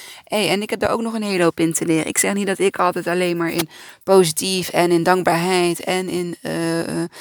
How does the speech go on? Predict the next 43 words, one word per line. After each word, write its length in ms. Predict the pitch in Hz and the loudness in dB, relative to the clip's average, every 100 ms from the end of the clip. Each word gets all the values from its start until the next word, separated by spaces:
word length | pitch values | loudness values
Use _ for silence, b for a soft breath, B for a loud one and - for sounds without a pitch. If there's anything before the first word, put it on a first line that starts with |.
| B B B - | B B B -4
ehm, 380 | 160 165 175 180 | 0 2 2 0
te 140 | - | -4
kijken 320 | - 135 - | -2 -2 -2
naar 120 | 110 170 | -6 2
wat 180 | 190 | 2
heb 120 | 202 - | 2 0
ik 80 | |
nou 200 | 185 170 | 2 2
wel. 320 | 165 160 165 - - - _ _ _ _ _ - _ _ _ _ | 4 2 2 -2 -12 -18 _ _ _ _ _ -16 _ _ _ _
Eh, 80 | - 165 156 - 165 139 - _ | -12 -8 -8 -8 -8 -12 -16 _
heel 280 | 165 254 302 | 4 4 4
soms 500 | - 175 190 254 - | -2 -4 -8 -8 -8
gebeurt 360 | - 196 233 | -10 -4 -4
het 220 | 202 - | -4 -6
ook 160 | 190 240 | -6 -6
dat 140 | 160 | -12
ik 80 | 180 | -10
dat 140 | 160 - | -10 -6
eventjes 400 | 170 - 185 185 | -6 -6 -8 -6
niet 400 | 214 233 233 - | -2 -2 -2 -4
heb. 200 | 160 - B B B B B | -8 -10 B B B B B
En 140 | 190 | -6
dat 140 | 180 175 | -6 -6
ik 60 | |
dat 140 | 180 170 | -8 -8
heel 240 | 180 196 | -4 -2
eventjes 440 | 170 180 - 175 | -2 -6 -10 -12
niet 320 | 185 202 220 - | -6 -6 -6 -4
kan. 360 | 165 156 160 B B B B - | -4 -4 -8 B B B B 0
En 160 | 202 | 0
het 100 | 220 | 2
is 140 | 226 - | 0 0
ook 260 | 202 233 - | 2 2 0
gewoon 260 | 180 175 - | -4 -6 -6
prima. 440 | - 208 185 151 - | -12 -8 -4 -4 -2
Er 180 | 160 - | -4 -2
is 260 | 220 233 | -2 0
geen 340 | - 190 180 175 | -2 -2 -4 -4
vo-, 240 | - 202 - | -8 -12 -12
goed 320 | - 220 - | -6 -4 -2
of 160 | 165 - | -4 -2
fout, 520 | - 175 180 156 - | 2 2 2 -2 -8
ehm, 580 | - 151 156 160 160 160 | -8 -8 -6 -8 -8 -12